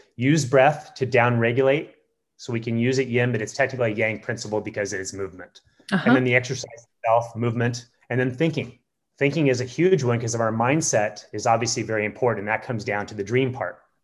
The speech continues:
Speaker 1: tying that back into the dream. And these are literally the six foundational holistic principles of the Chek Institute: hydration, nutrition, and sleep,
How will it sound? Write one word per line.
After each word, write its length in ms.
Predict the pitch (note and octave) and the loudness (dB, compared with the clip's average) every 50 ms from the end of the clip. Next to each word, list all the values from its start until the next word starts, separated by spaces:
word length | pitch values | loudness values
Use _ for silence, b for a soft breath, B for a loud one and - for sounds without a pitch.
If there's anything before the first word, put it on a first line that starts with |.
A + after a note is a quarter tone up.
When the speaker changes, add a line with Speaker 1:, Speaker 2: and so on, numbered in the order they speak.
| _ _ _ _ _ | _ _ _ _ _
Speaker 1:
tying 260 | - - A2 G2+ G2+ G#2 | -4 -2 -2 -2 0 -2
that 160 | G2 G2 - | -2 -2 0
back 240 | G2+ F#2 F#2 - - | -2 -2 -2 -4 -6
into 160 | F#2+ F#2+ G2+ | -8 -10 -10
the 80 | G2+ | -10
dream. 400 | F#2 F#2+ A#2 A#2 G#2 F2 E2+ - _ _ _ _ _ - | -8 -6 -4 -4 -6 -6 -10 -14 _ _ _ _ _ -8
And 120 | B2+ A#2+ A#2+ | -4 0 0
these 200 | C#3 D#3+ D#3 D#3+ | 2 2 2 4
are 120 | D3+ C#3+ B2 | 4 4 4
literally 500 | - C3 C#3 D3 C#3+ C3+ B2+ B2 B2 B2 | 4 4 4 6 6 6 6 6 4 4
the 100 | A#2+ A2+ | 2 0
six 680 | - - - C3 B2 B2 - - - - - - _ _ _ _ _ | 0 0 0 0 0 0 0 -2 -2 -2 -4 -10 _ _ _ _ _
foundational 560 | - C#3 C3+ C3+ C3 B2+ B2+ B2 - C#3 A#2+ | 4 4 6 6 6 6 4 4 2 0 0
holistic 440 | A#2 - A#2+ A#2+ A#2+ A#2+ - B2+ - - | 0 2 2 2 2 2 0 -2 -2 -2
principles 520 | B2+ A2 - - G#2+ A2 G#2+ A2+ A#2 - | -4 -4 -4 -4 -4 -2 -2 -2 -2 -4
of 140 | G2 F#2+ G2+ | -6 -8 -8
the 60 | G#2 | -8
Chek 240 | - - G#2+ - C#3+ | -6 -6 -4 -4 -2
Institute: 420 | D#3 D3 - - - - F2+ - - _ _ _ _ _ _ _ _ - | -4 -4 -4 -6 -8 -10 -12 -14 -18 _ _ _ _ _ _ _ _ -2
hydration, 460 | A#2 G#2+ - - A2 A2 A2 - A#2+ | -2 -2 -2 -2 -4 -4 -4 -6 -6
nutrition, 440 | A2 G#2+ G#2+ - B2 A2 - - G#2 | -6 -8 -6 -4 -6 -6 -4 -6 -10
and 100 | G2+ G2+ | -10 -8
sleep, 360 | - - C#3 D#3 F#3 - - | -6 -4 -2 -2 -2 -4 -10